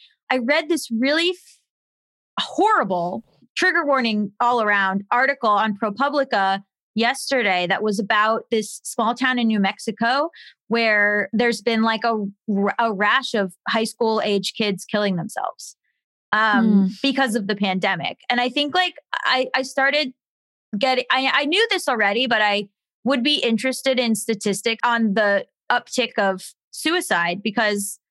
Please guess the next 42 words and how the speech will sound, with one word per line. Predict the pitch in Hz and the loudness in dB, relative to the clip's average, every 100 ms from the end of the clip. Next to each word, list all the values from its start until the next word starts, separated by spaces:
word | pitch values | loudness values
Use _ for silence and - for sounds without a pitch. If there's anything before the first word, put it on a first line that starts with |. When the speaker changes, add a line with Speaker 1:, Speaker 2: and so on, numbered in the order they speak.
| _ - | _ -4
Speaker 1:
I, | - | 0
I | 277 311 | 0 0
just | 381 | 0
wanted | 370 320 285 | 0 0 0
to | |
walk | 262 214 208 - | 2 2 2 0
back | 233 233 | 0 0
a | 214 | 0
little | 190 214 | 2 2
bit | 269 | 2
of | 302 | 2
my | 339 320 | 0 0
judgment, | 339 320 359 349 | -2 0 -2 -2
because | 285 233 214 | -2 0 0
I | |
think | 220 214 214 | -2 -2 0
I | 208 | 0
read | 190 190 | 0 -2
some, | - 214 196 | -2 0 0
some | - 220 202 | -2 -2 0
really | 196 190 | 2 0
important | 196 196 202 - 185 | -2 -2 -4 0 0
nuance. | 185 185 190 240 285 - - | 0 0 0 0 -4 -8 -4
And | 214 208 208 202 - - | -2 0 0 -2 -10 -6
it | 294 - | -4 -2
sucks | - 254 240 339 - | -2 0 2 0 -4
because, | 349 320 247 233 233 | -4 0 0 0 0
like, | 208 208 _ _ - | 0 -2 _ _ -4
I | 240 | -4
feel | - 247 247 | -2 0 2
like | 247 | 2
a | 262 | 0
lot | 196 202 196 | 2 2 2
of | 214 208 | 0 -2
this | 214 | -4
could | - 208 | -2 -2
have | 202 | -2
been | 208 202 | 0 0
prevented | 202 196 170 190 226 208 | 0 -2 -2 -2 -2 -2
with | 208 | -2
better, | 190 185 202 | 0 0 2
like, | 190 | 0